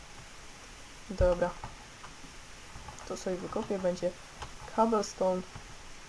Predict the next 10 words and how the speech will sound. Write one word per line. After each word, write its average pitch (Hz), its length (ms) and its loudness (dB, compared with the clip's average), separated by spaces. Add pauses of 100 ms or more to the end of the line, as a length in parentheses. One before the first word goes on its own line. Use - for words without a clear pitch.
(340)
Mm. 185 240 -4 (1600)
I 247 60 0
fabry-, 220 440 0
nad 220 240 2
fabryką 190 480 0
kabla 175 320 4
w 175 60 -2
ogóle 175 260 2
zaraz 180 200 0 (120)
pomyślimy. 175 500 0